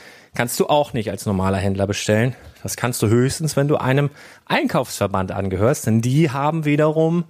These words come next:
ähm, eben diese exklusiven Sets im Angebot. Das kannst du natürlich auch machen, wenn du einem Einkaufsverband beitreten willst, wie Idee und Spiel, Fedis oder sowas.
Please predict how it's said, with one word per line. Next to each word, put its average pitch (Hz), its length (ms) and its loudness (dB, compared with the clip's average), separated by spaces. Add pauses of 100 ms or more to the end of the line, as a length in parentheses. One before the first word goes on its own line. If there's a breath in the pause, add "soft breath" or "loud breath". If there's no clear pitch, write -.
(560 soft breath)
ähm, 147 400 2
eben 165 180 4
diese 165 180 2
exklusiven 156 480 2
Sets - 380 -2
im 95 100 -8
Angebot. 92 540 -8 (840 soft breath)
Das 110 160 0
kannst 139 180 0
du 135 40 2
natürlich 120 280 -2
auch 113 220 2
machen, 185 320 0 (360 loud breath)
wenn 123 100 2
du 117 60 4
einem 110 140 2
Einkaufsverband 165 760 0
beitreten 165 540 0
willst, 160 320 0
wie 117 220 0
Idee 98 220 2
und 101 120 4
Spiel, 143 360 4
Fedis 135 440 2
oder 120 160 0
sowas. 117 380 0